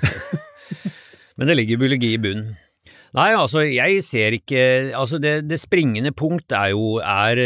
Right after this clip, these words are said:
menn, eh, smartere enn kvinner, eller er kvinner smartere enn menn? Det er jo liksom først når du kommer til, kommer til kognitive nivået at, eh, at menn er sterkere enn kvinner, sånn fysisk. Igjen da, i gjennomsnitt, finnes jo mange kvinner som er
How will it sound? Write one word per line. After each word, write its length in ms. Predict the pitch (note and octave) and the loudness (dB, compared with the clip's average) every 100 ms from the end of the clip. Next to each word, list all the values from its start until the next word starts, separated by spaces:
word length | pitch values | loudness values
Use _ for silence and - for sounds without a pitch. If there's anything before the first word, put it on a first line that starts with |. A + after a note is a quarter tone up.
| B2 | 0
menn, 300 | G#2+ G#2 A#2 B2 | 0 -2 -2 -2
eh, 300 | B2 A#2+ F2 - - | -4 -6 -8 -16 -16
smartere 800 | - - C#3 B2 F2+ D#2+ - A#2+ | -10 -8 -2 -2 -2 -4 -8 -8
enn 80 | B2+ | -4
kvinner, 440 | C#3+ A2+ C#3+ D#3+ C#3 A#2+ A2 - | -4 -2 -2 -4 -6 -10 -12 -10
eller 300 | G#2+ A2+ G#2+ | -8 -4 -4
er 80 | F#2 | -6
kvinner 320 | A2+ E2 F2+ | -8 -8 -10
smartere 460 | - - F2 - G2 | -10 -8 -8 -10 -12
enn 60 | |
menn? 100 | F#2 | -6
Det 60 | G#2 | -2
er 60 | A#2+ | -2
jo 40 | |
liksom 160 | A2 A2+ | -2 -8
først 220 | A2 - A2 | -8 -8 -6
når 80 | A#2 | -6
du 40 | |
kommer 300 | - F2+ F2+ - | -4 -6 -6 -12
til, 140 | - | -14
kommer 220 | - F#2 | -10 -8
til 100 | F#2 | -10
kognitive 720 | - G#2 F#2+ F#2+ G#2+ B2+ A2+ B2 | -6 -6 -4 -6 -6 -4 -2 0
nivået 540 | C3+ A2+ B2 F3+ C3 | 0 0 0 0 0
at, 220 | - B2 | -2 -4
eh, 220 | A#2 A2 - _ - - - - | -2 -2 -6 _ -20 -20 -16 -10
at 140 | A2+ | -4
menn 180 | G#2+ G#2 A#2 | -4 -4 -4
er 60 | |
sterkere 480 | - A#2+ F2 - A2 | 0 -2 -2 -8 -8
enn 80 | A#2 | -6
kvinner, 400 | D3 A#2+ G#2 B2+ | -2 -2 -2 -4
sånn 220 | A#2+ A#2 | -6 -8
fysisk. 720 | - A#2 G2 F3 F3 - - - F2+ - | -8 -10 -6 -2 -2 -2 -10 -20 -20 -20
Igjen 420 | - D3+ A#2 C3 | -8 -2 0 2
da, 140 | C#3 A#2 | 0 0
i 80 | |
gjennomsnitt, 560 | A#2+ F#2 F2 D#3+ D#3+ - | 0 -4 -4 -4 -4 -10
finnes 180 | A2 F#2 | -12 -8
jo 80 | A2+ | -6
mange 180 | G2 A2 | -6 -6
kvinner 300 | C#3 F#2+ E2+ | -6 -6 -8
som 140 | - F2+ | -10 -8
er 220 | E2+ F#2+ | -10 -12